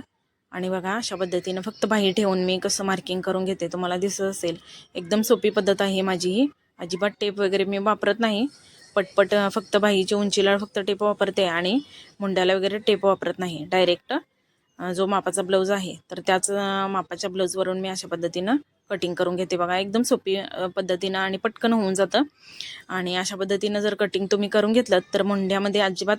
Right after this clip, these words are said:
कमी पडत नाही कापड वगैरे, कारण आपला ब्लाऊज जो आहे, तर तो आधीच शिवलेला असतो, त्यावरून आपल्याला अंदाज येतो की किती मुंड्यामध्ये आपल्याला एक्स्ट्रा ठेवायचं आहे,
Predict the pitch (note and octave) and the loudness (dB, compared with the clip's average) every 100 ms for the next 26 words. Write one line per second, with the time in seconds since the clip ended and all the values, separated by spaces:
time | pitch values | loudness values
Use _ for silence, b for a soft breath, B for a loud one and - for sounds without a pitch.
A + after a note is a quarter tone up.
0 | - G#3+ G3 F#3 G3+ F#3+ G3+ G3 G#3 F#3+ | 0 0 0 2 2 2 -2 -2 -2 -2
1 | F#3 F#3+ G3 C4+ - _ _ _ _ _ | -2 -2 -2 -4 -4 _ _ _ _ _
2 | _ _ _ _ _ - G3 F#3 G3 F#3 | _ _ _ _ _ -6 -2 -2 0 0
3 | F#3 G3+ G3 F#3 G3 G3 F3+ G#3 G#3 G3 | 0 4 4 4 2 2 4 4 4 2
4 | F3 F3 F#3 F3+ G3 F3 F#3+ - A3 F#3 | 0 0 0 4 4 2 -2 0 2 4
5 | F#3 G3+ F#3+ F#3+ F3+ F#3+ F3+ F#3 F3+ F#3 | 4 2 0 0 2 4 2 0 0 0
6 | F#3 G3 F#3+ G3 F#3+ F#3+ G3 G#3 F3 A#3 | 2 2 2 0 -2 -4 -4 -4 0 2
7 | C4+ - F#3+ F#3+ F#3 F#3 F#3 F#3 F3 F3 | 2 0 0 2 2 2 2 2 0 0
8 | F3+ - F#3 F3+ F#3 F3 F#3+ F#3 E3 | 0 0 -2 0 0 -2 -2 -4 -6